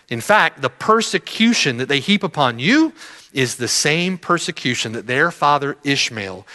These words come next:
heaped upon Isaac, the son of promise. And listen,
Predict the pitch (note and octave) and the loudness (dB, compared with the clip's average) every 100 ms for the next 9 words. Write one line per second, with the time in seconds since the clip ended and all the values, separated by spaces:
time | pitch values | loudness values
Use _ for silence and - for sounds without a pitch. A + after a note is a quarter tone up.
0 | - - - C#3+ - C3 B2+ A#2+ B2+ C3 | -20 -8 -4 -4 -4 -4 0 0 0 0
1 | C#3 C#3+ G#2 G2 - G#2+ - - A2+ A2+ | 2 0 -8 -14 -18 -14 -8 -4 -4 -6
2 | G#2+ - - G2+ F#2+ - - - _ _ | -10 -14 -10 -8 -8 -10 -10 -10 _ _
3 | - - - - - - A#2 C#3+ D#3+ B2 | -20 -20 -20 -20 -20 -10 0 2 2 -2
4 | F#2+ | -8